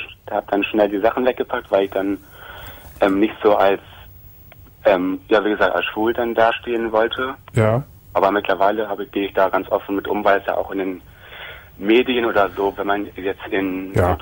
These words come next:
Speaker 1: Drogerien geht, dass das immer mehr auch bei Männern ankommt.
Speaker 2: Ja, ja, das ist ja,
Speaker 1: Deswegen
Speaker 2: wenn
Speaker 1: hab ich
Speaker 2: du
Speaker 1: da auch kein schlechtes Gewissen.
Speaker 2: Genau, also mittlerweile geht das ja so in alle, in beide Geschlechter rein,
Speaker 1: Ja.
Speaker 2: dass, dass man das machen kann. Früher wäre das noch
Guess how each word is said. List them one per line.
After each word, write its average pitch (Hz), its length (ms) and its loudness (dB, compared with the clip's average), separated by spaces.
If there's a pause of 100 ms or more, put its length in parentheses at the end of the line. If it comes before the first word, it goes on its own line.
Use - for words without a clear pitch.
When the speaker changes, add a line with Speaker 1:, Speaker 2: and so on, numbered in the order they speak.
(520)
Speaker 1:
Drogerien 107 520 4
geht, 104 140 -2
dass 104 100 0
das - 160 -2
immer 101 220 2
mehr 95 340 2
auch 95 140 0
bei 92 120 2
Männern 90 320 0
ankommt. - 280 -6
Speaker 2:
Ja, 113 80 6
ja, 110 180 6
das 110 180 0
ist 117 120 2
ja, 117 120 4
Speaker 1:
Deswegen 101 120 2
Speaker 2:
wenn 113 100 6
Speaker 1:
hab - 0 -
ich 113 40 4
Speaker 2:
du 110 60 4
Speaker 1:
da 101 120 4
auch 95 80 -4
kein 95 200 -8
schlechtes - 320 -6
Gewissen. 90 220 -6
Speaker 2:
Genau, 101 280 4
also 110 180 2
mittlerweile 107 340 4
geht 113 160 2
das 104 120 0
ja 101 100 4
so 104 100 4
in 104 100 2
alle, 110 300 2
in 123 120 2
beide 113 240 4
Geschlechter 104 640 2
rein, 98 280 4
Speaker 1:
Ja. 123 120 4
Speaker 2:
dass, - 240 -4
dass 107 240 -2
man 104 100 0
das 104 120 0
machen 107 260 0
kann. 107 160 -2
Früher 113 240 4
wäre 113 100 6
das 107 160 2
noch 110 220 0